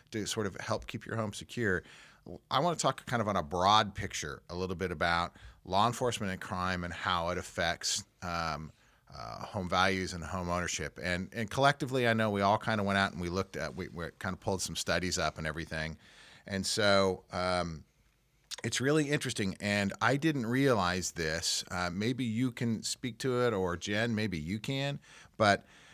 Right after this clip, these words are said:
um, the studies show that, you know, there's really kind of two f-, general categories of crime. So there's, like, property crime and there's, um, um,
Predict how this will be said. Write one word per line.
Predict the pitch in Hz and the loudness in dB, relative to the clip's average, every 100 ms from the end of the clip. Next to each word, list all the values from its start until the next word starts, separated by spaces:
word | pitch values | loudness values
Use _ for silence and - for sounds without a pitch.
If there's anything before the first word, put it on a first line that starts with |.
| - - | -10 -2
um, | 95 95 92 90 - - - - 143 | 2 2 2 -2 -10 -20 -20 -20 -4
the | 123 107 | 0 2
studies | - 151 262 214 | 4 6 6 6
show | - 107 98 98 98 98 | 4 4 4 6 4 0
that, | 87 98 95 - | 0 2 2 0
you | 107 | 0
know, | 95 | 0
there's | 92 95 104 | 2 -2 0
really | 135 135 | 2 2
kind | 113 123 101 | 0 -2 0
of | - | -2
two | - 135 135 135 120 | 0 2 4 2 0
f-, | - - - - _ _ - - 104 | -6 -10 -14 -20 _ _ -20 -16 -2
general | 95 107 113 123 | 2 4 6 4
categories | 113 113 110 110 104 | 6 6 6 4 2
of | 107 | 0
crime. | - 107 104 107 107 | 2 4 6 4 2
So | 101 104 95 92 | 0 2 4 4
there's, | 87 82 | 0 -2
like, | 80 - | -4 2
property | 92 85 95 | 2 2 -4
crime | - 90 90 87 | 0 2 2 0
and | 85 | 0
there's, | 85 85 - | 0 0 -2
um, | 55 80 80 76 - | -4 -2 -2 -2 -6
um, | 76 67 65 60 | -8 -8 -8 -10